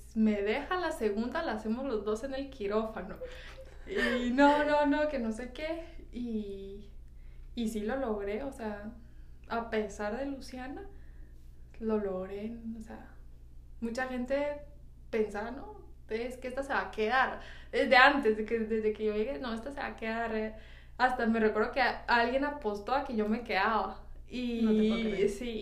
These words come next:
Speaker 1: y no, y ahí seguí embarazada y ahí seguí.
Speaker 2: Eso te iba a preguntar, o sea, cuando resultaste embarazada, ¿cuáles fueron los comentarios con los que tuviste que lidiar?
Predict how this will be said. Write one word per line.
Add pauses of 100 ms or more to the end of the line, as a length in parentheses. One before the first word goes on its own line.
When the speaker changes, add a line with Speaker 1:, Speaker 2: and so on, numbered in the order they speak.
(120)
Speaker 1:
y
no,
y
ahí
seguí
embarazada
y
ahí
seguí. (1120)
Speaker 2:
Eso
te
iba
a
preguntar,
o
sea,
cuando
resultaste
embarazada,
¿cuáles
fueron
los
comentarios
con
los
que
tuviste
que
lidiar?